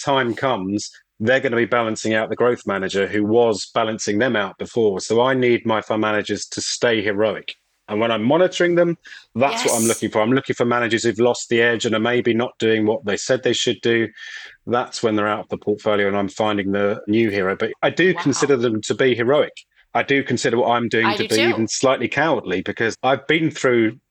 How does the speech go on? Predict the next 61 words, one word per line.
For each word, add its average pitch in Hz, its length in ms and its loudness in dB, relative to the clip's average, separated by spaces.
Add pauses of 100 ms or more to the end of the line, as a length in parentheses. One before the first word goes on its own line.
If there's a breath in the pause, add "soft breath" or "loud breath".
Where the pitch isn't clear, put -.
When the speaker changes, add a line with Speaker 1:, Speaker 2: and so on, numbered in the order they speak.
(140)
Speaker 1:
that 131 320 0
journey 117 300 2
myself 117 480 2
a 135 40 0
little 135 200 2
bit. 127 140 4
I 104 80 -2
had 104 100 2
a 98 60 -2
value 127 360 2
bias 127 480 0 (140)
for - 80 -2
the 120 80 4
last 120 340 4
ten 117 200 0
years 117 380 0
of 113 200 0 (160)
success. - 560 0
But 110 260 -2
yeah, 123 280 2
for - 100 -8
the 104 140 0 (100)
two 139 220 2
years 123 240 4
at 101 80 -2
the 107 100 2
end 113 240 2
of 107 140 2
eighteen 113 400 0
to 101 80 -2
twenty, 104 520 0
when 117 200 2
it 110 100 -4
went 113 260 0
parabolic 110 600 2 (260)
and 107 80 -2
it 95 60 -4
was 98 140 -8
just - 340 -2
high 104 200 0
growth, 104 340 0 (320 loud breath)
the 110 60 -4
performance 110 480 0
was 101 220 -4
boring 98 580 0 (140)
during 95 200 -2
that 190 200 0
Speaker 2:
Oh. - 40 -4
Speaker 1:
time. 98 140 -2
So 113 140 0
I've 113 140 -2
kind 180 180 2
of 123 100 -6
done 143 260 2
that 233 300 0
Speaker 2:
Yeah. 143 120 2
Speaker 1:
and 143 120 2
also 147 240 2
know 127 240 2
how 117 140 0
it 104 100 -4